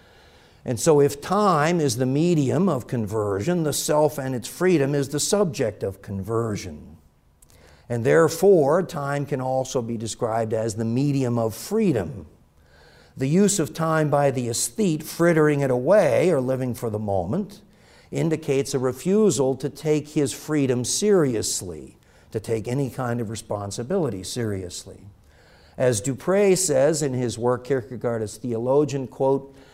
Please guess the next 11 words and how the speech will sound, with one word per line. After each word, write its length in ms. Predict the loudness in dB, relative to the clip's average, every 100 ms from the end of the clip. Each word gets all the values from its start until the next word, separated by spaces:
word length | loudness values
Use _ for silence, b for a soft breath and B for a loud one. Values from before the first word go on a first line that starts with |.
| B -2
"The 160 | 2
aesthete 480 | 2 0 0 -2 0
never 380 | 0 2 2 2
commits 560 | 0 0 4 2 2
himself 920 | -4 -4 -4 -2 -2 -2 -10 -18 -20 -20 b b
and 180 | -4 2
thus 300 | 2 2 0
never 300 | 0 2 2
becomes 580 | 0 -6 0 2 2 0
a 80 | -2
self, 640 | -4 -2 -4 -6 -18 -20